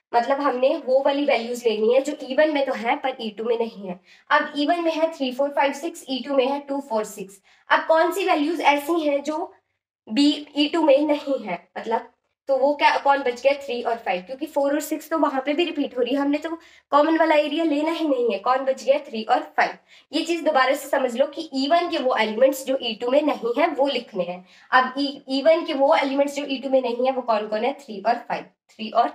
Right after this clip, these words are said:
फ़ाइव। अब अगर हम बात करें ई वन और ई three event की, तो यहाँ पे है थ्री, फ़ोर, फ़ाइव, सिक्स और यहाँ पे है वन, टू। इनमें कुछ भी common नहीं है, तो इनकी intersection क्या आ जाएगी? फ़ाइव।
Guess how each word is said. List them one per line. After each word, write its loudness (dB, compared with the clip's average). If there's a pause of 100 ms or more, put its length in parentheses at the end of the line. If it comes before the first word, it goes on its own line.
(380)
फ़ाइव। -2 (640)
अब 6
अगर 4
हम 2
बात 2
करें 0
ई -2
वन 2
और -2
ई -2
three -2
event -2
की, -12 (360)
तो -2
यहाँ 2
पे -2
है 2
थ्री, -4
फ़ोर, -4
फ़ाइव, 2
सिक्स -8
और 2
यहाँ 0
पे 0
है 0
वन, 2
टू। -12 (280)
इनमें 4
कुछ -4
भी 2
common 4
नहीं 4
है, 0
तो -6
इनकी -6
intersection -6
क्या 2
आ 2
जाएगी? -4
फ़ाइव। 2